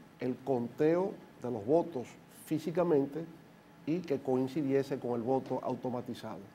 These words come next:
Sin embargo, la Junta se resistió a esta petición, pero hay una resolución, ¿verdad? Hay una normativa donde se incluso se establecía que el voto fuese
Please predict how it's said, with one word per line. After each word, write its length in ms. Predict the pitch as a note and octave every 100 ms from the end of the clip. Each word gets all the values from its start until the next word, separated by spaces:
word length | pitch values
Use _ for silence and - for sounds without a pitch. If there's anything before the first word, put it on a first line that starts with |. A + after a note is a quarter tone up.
| - - -
Sin 100 | -
embargo, 360 | D#3+ F3 G3 F#3
la 120 | D3+
Junta 480 | A#2+ D#3+ E3 F3 F3
se 200 | E3+ C#3
resistió 580 | C3 - B2+ - F3 D3+
a 20 |
esta 160 | D3 C#3+
petición, 480 | C#3 A2+ A#2 B2 G2 G2+ - - - - - -
pero 280 | E3 G3 - - - -
hay 140 | B2 C3+
una 160 | D#3+
resolución, 680 | D3 - C3 A2+ D#3+ F3 A2 G#2+
¿verdad? 280 | G#2+ D3 G#3+ G#3 - - - -
Hay 420 | B2+ C3+ C#3 C#3+
una 220 | C#3+ C#3+
normativa 720 | C3+ C3 B2 B2 F#3 F3+ C3+ F3+ - - - -
donde 240 | C#3 C#3 B2
se 100 | B2
incluso 340 | B2 E3 F#3+
se 80 | C#3+
establecía 680 | - B2 A#2 - A3 D#3+ G2+ -
que 80 | B2+
el 60 |
voto 280 | B2 C#3+ C3+
fuese 500 | - C#3+ C#3 C3